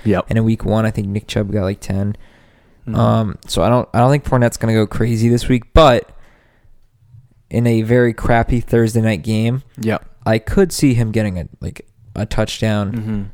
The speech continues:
Speaker 2: in, like, Jacksonville. You know, it's one of these Thursday night games that could go really either way.
Speaker 1: Yep.
Speaker 2: So,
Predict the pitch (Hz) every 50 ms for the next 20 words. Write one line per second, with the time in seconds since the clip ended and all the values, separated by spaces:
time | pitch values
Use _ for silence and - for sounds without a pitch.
0 | - - - - 110 107 101 95 92 - - - - - - _ _ _ - -
1 | - 123 117 113 113 - - - 110 107 98 107 107 104 101 101 - - - 110
2 | 107 104 101 - - - - - - - 113 - 135 143 147 143 139 127 120 -
3 | - 123 117 113 117 113 110 107 - 113 110 110 110 110 - 107 104 101 98 85
4 | 90 98 101 95 92 90 64 73 98 92 95 98 98 95 - 101 90 - - -
5 | - - 202 196